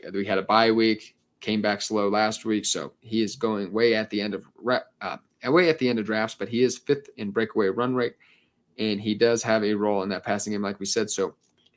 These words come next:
he is someone, although, you know, I, I, you know, someone I, I'm not ranking anywhere near the top. I'm more of a back end R B one, high end R B two. He does have, he does have that in his range of outcomes.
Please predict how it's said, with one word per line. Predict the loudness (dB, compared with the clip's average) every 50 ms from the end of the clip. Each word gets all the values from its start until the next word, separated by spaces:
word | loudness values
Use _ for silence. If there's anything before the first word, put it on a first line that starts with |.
| _ _ _ _ _
he | _ 0 2 2
is | 2 2
someone, | 0 -2 -4 -4 -2 -2 -2 -2 -4 -6 -10 _ _ -4
although, | -2 -2 0 0 0 0 0 2 2 2 0 -2 -4 _ _ _ _ _ _ _ _ _ _ _ -12
you | -6 -4 -2
know, | -2 -2
I, | -2 -4 -6 -6 -6 -8 -8
I, | -6 -4 -4 -6 -8 _ _
you | -8 -8 -6
know, | -6 -8 -8
someone | -8 -4 -2 0 0 0 0
I, | -2 -4 -6 -6
I'm | -4 -4 -2 -2
not | 0 -2 0 0
ranking | 0 0 0 0 -2 0
anywhere | 0 0 0 0
near | 0 0 0 0
the | -2
top. | -4 -6 -6 -6 -4 -2
I'm | -2 0
more | 0 0 0 0
of | -2
a | -2
back | -2 0 0 0 0 0
end | -2 -2 0 0
R | 0 0 0
B | 0
one, | -2 -2 -2 -4
high | -2 -4 -4 -2
end | -2 -4 -2
R | -2 -2 -2
B | -4 -4
two. | -8 -4 0 2 4 4 4 2 -2 -8 -20 _ _ _ _ _ _ _
He | -4 -2 0
does | 2 2 2 2 0
have, | -2 2 4 4 4 2 0 -12 -20 _ _
he | -4 -4 -4
does | -4 -2 0 2 2 4 4
have | 2 0 0 0
that | 0 -2 -2 -2 -4
in | -8 -6
his | -4 -4 -4 -2
range | -2 -4 -4 -4 -2
of | 2
outcomes. | 2 2 2 2 -2 -4 -4 -6